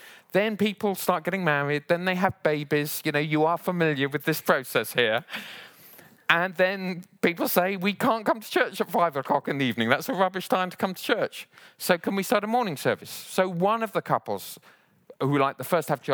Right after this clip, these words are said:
have been hanging on for quite some time. Again, some of you understand this. So Joel says to me, one mother comes into church last Sunday morning in the East, goes into the children's area, t-shirt, you know, there's t-shirted people and there's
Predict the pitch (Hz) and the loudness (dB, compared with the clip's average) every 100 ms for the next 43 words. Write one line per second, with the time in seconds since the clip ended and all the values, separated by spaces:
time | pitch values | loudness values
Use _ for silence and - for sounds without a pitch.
0 | - 156 - 143 143 175 156 131 147 - | 0 -2 -2 -2 -2 0 -2 -4 -6 -4
1 | 165 110 151 185 165 - 151 113 - 139 | -4 -2 -4 -2 -2 -2 -2 -2 -4 -4
2 | 147 156 175 170 165 240 262 - - _ | -6 -6 -4 -6 -4 -6 -6 -12 -16 _
3 | _ _ _ _ _ _ _ _ - - | _ _ _ _ _ _ _ _ -10 -4
4 | 156 214 262 254 196 - 143 131 123 143 | 0 0 0 -2 -2 -2 -2 -2 -2 -2
5 | 220 220 165 143 - - 240 220 208 175 | -2 0 -2 -2 -2 -2 -2 -2 -6 -6
6 | - 180 - - 143 - 196 175 160 151 | -4 -2 -2 -2 -2 -2 -4 -2 -4 -4
7 | 147 160 156 - - - - 185 247 240 | -4 -4 -6 -8 -16 -10 0 2 0 -2
8 | 226 233 208 - 214 196 - 135 101 - | -4 -4 -6 -2 -2 -2 -2 -6 -6 -8
9 | - - 139 120 95 87 - - - _ | -14 -2 0 0 -2 -6 -10 -20 -20 _
10 | _ _ - 202 185 208 185 - 160 156 | _ _ -6 -4 -2 -2 -2 -4 -4 -4
11 | 151 - 131 - 208 - 190 180 202 - | -4 -8 -8 -2 -2 0 0 0 -4 -4
12 | 180 175 165 123 | -2 -2 -2 -2